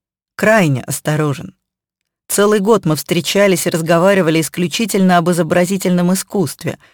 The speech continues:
не касаясь других тем. В сети он тоже писал только о работе. Через десять месяцев он сказал, что у него есть девушка. И все равно я продолжала ему звонить. Я была готова встречаться с ним в кафе, в галереях,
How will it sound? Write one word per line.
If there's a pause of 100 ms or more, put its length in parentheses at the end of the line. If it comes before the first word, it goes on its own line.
(140)
не
касаясь
других
тем. (880)
В
сети
он
тоже
писал
только
о
работе. (1000)
Через
десять
месяцев
он
сказал,
что
у
него
есть
девушка. (840)
И
все
равно
я
продолжала
ему
звонить. (920)
Я
была
готова
встречаться
с
ним
в
кафе,
в
галереях,